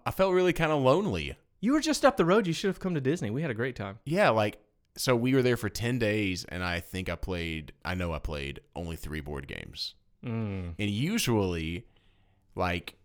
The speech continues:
Speaker 1: my vacations are full of almost every night we play games, and,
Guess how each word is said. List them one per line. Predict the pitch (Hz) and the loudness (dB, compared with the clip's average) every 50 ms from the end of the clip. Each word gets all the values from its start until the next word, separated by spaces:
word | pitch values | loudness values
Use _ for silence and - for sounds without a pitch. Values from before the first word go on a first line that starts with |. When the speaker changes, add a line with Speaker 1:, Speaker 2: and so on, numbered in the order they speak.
| _ - | _ -6
Speaker 1:
my | 101 98 98 101 | -4 -2 -2 -2
vacations | 92 95 92 92 - 95 95 92 - 90 85 87 | 0 -2 -2 -2 -2 -2 -2 -2 -2 -4 -4 -6
are | 87 | -8
full | - - 98 92 90 85 | -8 -6 -6 -4 -4 -6
of | 76 - | -6 -6
almost | - 98 92 87 85 - - | -6 -6 -4 -6 -6 -8 -8
every | - 90 82 85 82 | -8 -8 -6 -6 -6
night | 80 82 80 78 73 - - 76 | -6 -6 -6 -6 -8 -8 -10 -10
we | 85 80 | -10 -8
play | - - 82 76 78 | -8 -6 -6 -6 -6
games, | 73 78 78 78 78 78 76 73 76 85 - - | -4 -4 -4 -4 -4 -4 -6 -6 -8 -8 -10 -10
and, | - 73 76 71 - | -10 -12 -12 -12 -14